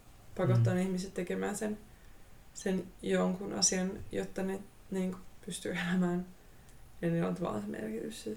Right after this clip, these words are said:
Speaker 1: se tekeminen niiden elämässä. Mut et se, miten ton ratkaisis niin, että optimaalisesti kaikki, niinku, et sieltä jäis niinku niitä marginaaleja pois, jotka sit vaan kuolis siihen ahdinkoonsa, ää, kun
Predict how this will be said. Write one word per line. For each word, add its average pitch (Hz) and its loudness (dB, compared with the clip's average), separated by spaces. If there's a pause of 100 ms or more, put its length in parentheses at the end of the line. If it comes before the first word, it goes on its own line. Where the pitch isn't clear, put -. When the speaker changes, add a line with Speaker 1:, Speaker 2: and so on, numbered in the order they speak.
Speaker 1:
se - -8
tekeminen 196 -4
niiden 220 -6
elämässä. 220 -8 (1300)
Mut 180 4
et 175 2
se, 180 8
miten 165 6
ton 165 2
ratkaisis 170 2
niin, 160 2
että - -2
optimaalisesti 156 -2
kaikki, 160 0
niinku, 165 4
et 165 -2
sieltä 160 8
jäis 165 10
niinku 160 0
niitä 160 2
marginaaleja 170 4
pois, 180 8
jotka 185 -4
sit - -6
vaan 175 4
kuolis 175 6
siihen 190 -2
ahdinkoonsa, 190 0 (840)
ää, 180 4
kun 170 2